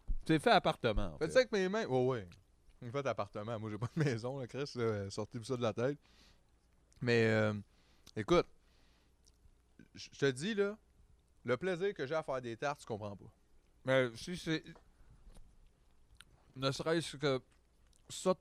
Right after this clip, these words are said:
Speaker 1: proche que le plaisir que j'ai à la manger,
Speaker 2: Mm.
Speaker 1: je peux m'imaginer, moi.
Speaker 2: Je pense que G F va être content d'avoir ça. Il y a plein de tartes, dans le fond, là. Il en reste plein, là.
Speaker 1: Mais oui, là.
Speaker 2: Il en reste plus que le deux tiers.
Speaker 1: Oui, il va fumer un bat à soir, il va manger à moitié.
Speaker 2: Ah, man, c'est qui est chanceux.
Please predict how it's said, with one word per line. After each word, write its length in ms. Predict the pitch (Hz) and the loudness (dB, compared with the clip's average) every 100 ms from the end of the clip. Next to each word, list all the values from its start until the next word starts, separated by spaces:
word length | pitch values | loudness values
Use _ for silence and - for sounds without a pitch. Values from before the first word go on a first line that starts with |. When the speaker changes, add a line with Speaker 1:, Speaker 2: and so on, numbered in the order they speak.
| - | 2
Speaker 1:
proche 480 | 160 180 - - - - | 4 4 2 -10 -14 -8
que 60 | - | -2
le 80 | 131 | 0
plaisir 320 | 143 131 143 | 2 4 4
que 140 | 151 135 | 2 4
j'ai 200 | 135 151 | 4 2
à 120 | 135 | 0
la 100 | 127 | -2
manger, 320 | 131 127 127 | -2 -4 -6
Speaker 2:
Mm. 380 | 113 123 131 117 - | -8 -8 -8 -8 -12
Speaker 1:
je 100 | - | -12
peux 120 | - | -6
m'imaginer, 640 | 139 135 123 117 110 120 131 | -4 -2 0 0 -4 -4 -4
moi. 200 | 110 110 107 _ _ _ - - - - - - - - - | -6 -10 -14 _ _ _ -18 -16 -16 -20 -20 -20 -20 -20 -12
Speaker 2:
Je 40 | - | -2
pense 180 | 143 120 | 0 2
que 60 | |
G 80 | 113 | 4
F 40 | 117 | 4
va 100 | 113 | 2
être 60 | |
content 240 | 113 104 117 | -2 -8 -4
d'avoir 260 | 120 107 101 | -4 -4 -6
ça. 60 | |
Il 140 | 117 107 | -6 -8
y 60 | |
a 60 | 90 | -10
plein 160 | 160 147 | -8 -8
de 60 | |
tartes, 240 | 107 104 123 | -8 -8 -8
dans 80 | 110 | -8
le 60 | |
fond, 200 | 107 143 | -8 -8
là. 180 | 127 127 - _ - | -8 -12 -16 _ -10
Il 60 | 104 | -6
en 40 | |
reste 200 | 120 - | -6 -6
plein, 240 | 120 139 | -6 -6
là. 100 | 123 127 _ _ _ _ _ _ _ _ _ _ _ _ - - - | -8 -12 _ _ _ _ _ _ _ _ _ _ _ _ -14 -14 -4
Speaker 1:
Mais 140 | 120 | 2
oui, 220 | 160 117 | 4 4
là. 60 | 76 73 - | -2 -14 -14
Speaker 2:
Il 60 | 113 | -8
en 60 | 117 | -6
reste 140 | 120 | -4
plus 140 | 180 | -6
que 80 | - | -6
le 60 | 131 | -6
deux 220 | 117 110 | -4 -4
tiers. 320 | 110 135 139 - _ - | 0 0 0 -2 _ -12
Speaker 1:
Oui, 200 | 123 117 92 | -4 -4 -4
il 60 | |
va 100 | 95 | -8
fumer 180 | - 123 | -6 -2
un 40 | 127 | 4
bat 140 | 143 | 4
à 100 | 127 | 4
soir, 160 | 113 135 | 2 2
il 40 | |
va 60 | 113 | 2
manger 220 | 101 110 | 0 -2
à 40 | |
moitié. 260 | 107 87 98 | -4 -6 -4
Speaker 2:
Ah, 100 | 123 | -4
man, 220 | 113 147 113 | -2 -4 -4
c'est 100 | - | -8
qui 80 | 151 | -10
est 40 | |
chanceux. 540 | 147 135 117 165 165 | -6 -6 -6 -6 -6